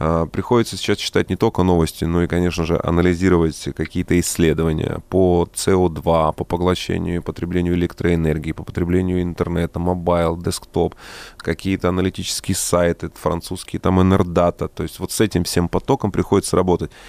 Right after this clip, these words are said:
и в голове складывать. Но из-за того, что много читал новостей и читаю, я их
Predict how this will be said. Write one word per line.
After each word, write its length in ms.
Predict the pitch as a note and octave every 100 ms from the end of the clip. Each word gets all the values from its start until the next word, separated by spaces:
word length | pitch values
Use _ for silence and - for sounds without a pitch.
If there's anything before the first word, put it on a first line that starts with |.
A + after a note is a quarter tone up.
| -
и 80 | F2+
в 40 |
голове 240 | F2+ G#2 C3+
складывать. 540 | - A2+ A#2 - - - - - -
Но 320 | F#2 G2 A2 -
из-за 220 | F#2+ G#2
того, 220 | A2 A2+
что 280 | - G2+ F2 - - - - - - - -
много 360 | A2+ A#2+ F#2
читал 320 | - - F2+ E2+
новостей 480 | F2 F2 - D#3
и 20 | A2
читаю, 460 | - G2 E2+ E2+
я 180 | F2 A#2+
их 160 | A2+